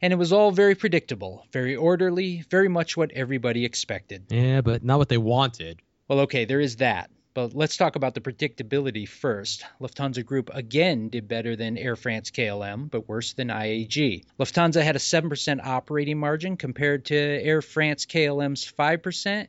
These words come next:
Speaker 1: and I A G's ten percent. This all has become a very familiar story, which begs the question, can Lufthansa break out of its rut?
Speaker 2: I'm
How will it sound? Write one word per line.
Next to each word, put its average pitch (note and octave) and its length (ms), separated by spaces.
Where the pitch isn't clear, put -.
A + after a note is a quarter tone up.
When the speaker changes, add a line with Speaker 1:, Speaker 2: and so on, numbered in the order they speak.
Speaker 1:
and B2+ 120
I B2+ 140
A C3 180
G's C3+ 380
ten F3 380
percent. G#2 480
This D#3 160
all F#3 300
has C#3 300
become B2 420
a A2+ 140
very A#2+ 480
familiar G#2+ 380
story, A2+ 680
which - 300
begs B2 240
the - 60
question, G#2 540
can D3+ 180
Lufthansa E3+ 500
break C#3 300
out C3+ 180
of B2+ 120
its B2 160
rut? A2+ 280
Speaker 2:
I'm G#3 300